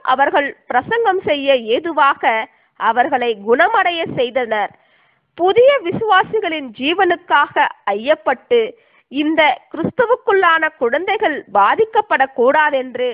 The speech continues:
பவுலும் பர்னபாவும் லீஸ்திராவை விட்டு புறப்பட்டு போனார்கள்.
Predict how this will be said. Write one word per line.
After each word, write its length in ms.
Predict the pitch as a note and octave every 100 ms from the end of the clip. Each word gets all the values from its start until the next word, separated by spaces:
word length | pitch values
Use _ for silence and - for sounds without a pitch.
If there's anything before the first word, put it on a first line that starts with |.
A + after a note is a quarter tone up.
| - _
பவுலும் 520 | G#3 G#3 D4+ F#4 D#4+
பர்னபாவும் 760 | - A#3+ B3 C#4+ C4+ A#3+ A#3 G#3+ - _ _ -
லீஸ்திராவை 680 | C4+ G#4 - G4+ E4 D4 C4
விட்டு 360 | B3+ - C4 B3+ A#3
புறப்பட்டு 540 | - A#3 C#4+ D#4 D4 C#4+
போனார்கள். 640 | C#4 G#3+ A3 G3 - G#3